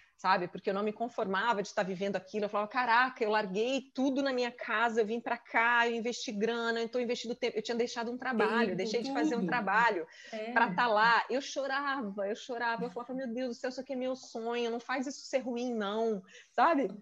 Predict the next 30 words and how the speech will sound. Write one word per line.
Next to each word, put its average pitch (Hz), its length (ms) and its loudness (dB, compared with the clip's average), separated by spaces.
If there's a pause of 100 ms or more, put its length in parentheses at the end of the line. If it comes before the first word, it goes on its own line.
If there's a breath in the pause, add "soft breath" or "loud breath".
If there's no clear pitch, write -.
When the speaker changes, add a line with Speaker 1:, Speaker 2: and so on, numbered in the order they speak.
Speaker 1:
Mas 220 280 0
foi 302 140 0
sofrido, 196 640 -4
tá? 196 220 4
Eu 208 60 2
não 220 120 0
tive 233 320 -4
nessa 214 320 -2
época, 214 280 0
realmente, 214 320 -2
assim, 208 100 -4
ne-, 202 160 0
nesta 196 580 0
época 226 260 0
não, 165 200 -2
nessa 202 300 0
montanha 190 400 0
Speaker 2:
Nesse 226 100 -2
momento. 220 140 -2
Speaker 1:
especificamente, 185 840 -2 (380 soft breath)
foi 220 160 2
sofrido. 165 640 -6
Eu 170 180 -2
sei 196 360 -4
que 196 340 -6 (420 soft breath)
hoje 247 300 6
seria 214 260 2
diferente? 202 600 0
Não 466 100 -10
sei, 170 400 -8